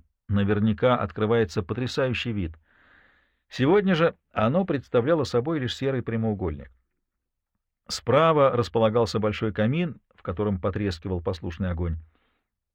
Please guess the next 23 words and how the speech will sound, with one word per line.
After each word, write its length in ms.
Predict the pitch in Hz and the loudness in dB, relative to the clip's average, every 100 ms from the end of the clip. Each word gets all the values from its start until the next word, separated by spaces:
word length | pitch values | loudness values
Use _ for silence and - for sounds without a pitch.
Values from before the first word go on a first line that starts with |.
| _ | _
Откуда-то 520 | 101 - 135 113 95 | -4 -2 -2 -2 -2
слышалась 680 | 98 120 123 110 101 - - | -6 -6 -4 -4 -4 -6 -10
очень 440 | 139 143 - 127 | -8 -8 -6 -6
тихая 500 | - 143 131 117 110 | -6 -8 -6 -2 0
музыка 400 | 104 117 104 107 | 0 -2 -4 -4
Бетховена, 760 | 98 95 - 151 147 117 101 - - _ _ _ _ | -4 -6 -4 -2 0 2 0 -4 -16 _ _ _ _
одна 280 | - 95 110 | -2 2 2
из 100 | 98 | 2
сонат 380 | - 104 107 90 | 0 0 2 0
для 160 | 82 95 | -2 -6
скрипки 400 | - 101 82 95 | -4 -6 -6 -8
и 20 | |
фортепиано. 680 | 90 95 92 98 90 85 82 _ _ _ _ _ _ - | -8 -8 -6 -2 -2 -2 -6 _ _ _ _ _ _ -10
Вдоль 260 | 95 156 | -2 -2
стены 360 | - - 151 151 | -2 -2 0 0
тянулась 400 | 127 127 123 101 | 0 0 0 0
деревянная 520 | 110 117 120 110 110 | -2 0 2 4 2
стойка, 540 | 107 - 190 180 135 110 | 0 0 0 2 0 2
а 260 | 110 110 | 0 -2
позади 400 | 107 110 117 131 | -2 0 0 0
неё 260 | 156 123 151 | -2 0 0
висело 360 | 123 104 151 127 | -2 -2 0 0
некое 400 | 123 123 120 | -2 -2 -4